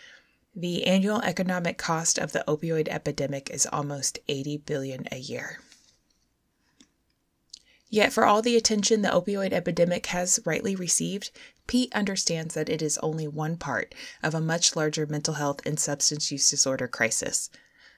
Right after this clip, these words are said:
Last year, for every five people who died from opioid overdose,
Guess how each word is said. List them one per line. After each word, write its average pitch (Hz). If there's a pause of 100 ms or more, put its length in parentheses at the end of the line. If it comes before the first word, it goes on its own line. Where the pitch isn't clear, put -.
(220)
Last 220
year, 117 (240)
for -
every 196
five 170
people 160
who 156
died 135
from 127
opioid 156
overdose, 170